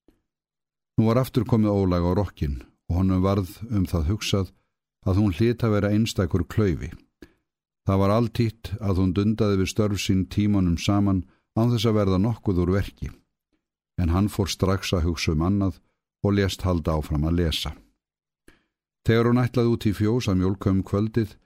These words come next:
hallaði hún sér upp að dyrastafnum og starði á hann. Hann reis þá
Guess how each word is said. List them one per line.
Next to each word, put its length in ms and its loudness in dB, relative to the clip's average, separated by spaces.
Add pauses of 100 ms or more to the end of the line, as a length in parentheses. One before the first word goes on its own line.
(200)
hallaði 460 0
hún 100 2
sér 240 0
upp 160 -4
að 160 0
dyrastafnum 640 0
og 80 0
starði 400 0
á 80 0
hann. 220 -4 (840)
Hann 80 2
reis 300 0
þá 80 2